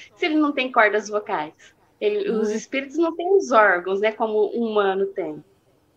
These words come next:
Speaker 2: Muito bem lembrado, o perispírito não tem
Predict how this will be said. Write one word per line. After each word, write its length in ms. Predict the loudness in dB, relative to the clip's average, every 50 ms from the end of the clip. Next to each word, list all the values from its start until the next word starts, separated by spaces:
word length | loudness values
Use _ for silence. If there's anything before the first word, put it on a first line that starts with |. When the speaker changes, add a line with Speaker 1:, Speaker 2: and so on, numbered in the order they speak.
| _ _ _ -16
Speaker 2:
Muito 420 | -14 -10 -8 -8 -8 -8 -10 -6
bem 200 | -2 -2 0 0
lembrado, 460 | -2 -4 -4 -4 -4 -4 -4 -6 -6
o 60 | -8 -10
perispírito 840 | -8 -8 -8 -8 -8 -10 -12 -14 -14 _ -12 -10 -10 -10 -10 -8
não 240 | -6 -4 -4 -4 -6
tem 280 | -6 -6 -8 -8 -8